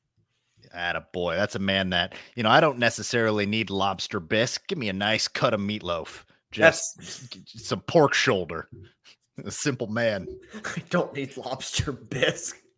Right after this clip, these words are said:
Speaker 2: What a perfect endorsement of what U S C is.
Speaker 1: They are lobster biscuits. Unnecessary.
Speaker 2: Fair. Very unnecessary. Get, meatloaf serves a purpose.
Speaker 1: Meatlo-, of course, meatloaf serves a purpose.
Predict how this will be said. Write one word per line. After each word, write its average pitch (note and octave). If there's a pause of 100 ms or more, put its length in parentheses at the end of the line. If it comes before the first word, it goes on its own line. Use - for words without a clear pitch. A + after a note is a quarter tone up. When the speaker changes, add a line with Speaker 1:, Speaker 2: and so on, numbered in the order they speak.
(920)
Speaker 2:
What F#4
a -
perfect G#3+
endorsement E3
of D3
what D#3+
U D#3+
S D3+
C C#3
is. - (720)
Speaker 1:
They A2+
are G#2+
lobster F2+
biscuits. E2
Unnecessary. A#2 (320)
Speaker 2:
Fair. C3+ (300)
Very F#3
unnecessary. D#3
Get, G#3 (180)
meatloaf F3
serves E3+
a C#3+
purpose. - (880)
Speaker 1:
Meatlo-, A#2
of F#2 (120)
course, -
meatloaf D#2+
serves E2+
a F2+
purpose. E2